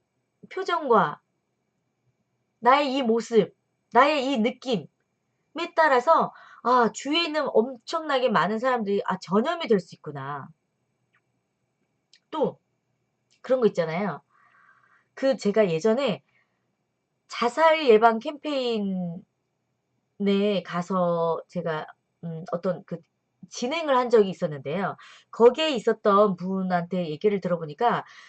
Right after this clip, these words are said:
자살 예방 캠페인이 왜 중요하냐면 이게 한 사람이 자살을 하잖아요. 그러면 그 주위에 있는 사람들에게 엄청나게 많은 영향을 미친다는 거예요.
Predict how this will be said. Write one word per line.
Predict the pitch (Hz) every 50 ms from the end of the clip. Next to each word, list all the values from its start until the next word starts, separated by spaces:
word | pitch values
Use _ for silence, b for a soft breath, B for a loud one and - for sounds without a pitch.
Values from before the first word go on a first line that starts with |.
| B B B
자살 | - - 214 226 - 311 311 294 247
예방 | 196 185 220 233 240
캠페인이 | - 311 302 277 - 285 269 240 226 202 170
왜 | 180 233 302 349 330
중요하냐면 | - - 226 226 220 208 185 165 160 160 214 247 233 185 151 - b b b b b b b _ _
이게 | - 285 277 - 339 302 220 - - - _ _ _ _ _ _ _ _ _ _ -
한 | - - 392 440 440 415
사람이 | 427 427 415 370 330 302 294 269
자살을 | - 208 190 170 233 240 240 240
하잖아요. | 277 - 269 220 185 170 190 233 226 180 151 - _ _ _ _ _ _
그러면 | - - 320 339 349 339 302 214 - - -
그 | - - 320 339 349 -
주위에 | - - - 277 294 311 339 330
있는 | 320 262 262 269 277 277 262
사람들에게 | - 311 302 294 285 277 269 262 226 208 196 - 240 233 226 220 214 208 208 202 196 175 185 190 185 294 311 269 - -
엄청나게 | - 370 427 453 440 392 _ _ _ _ - - - 381 370 339 311 277 254 254 254
많은 | 208 175 165 196 226 214
영향을 | 175 156 170 202 262 339 349 330 294 247
미친다는 | 185 180 - - 311 320 302 294 247 196 175 147
거예요. | 147 147 151 175 214 202 170 143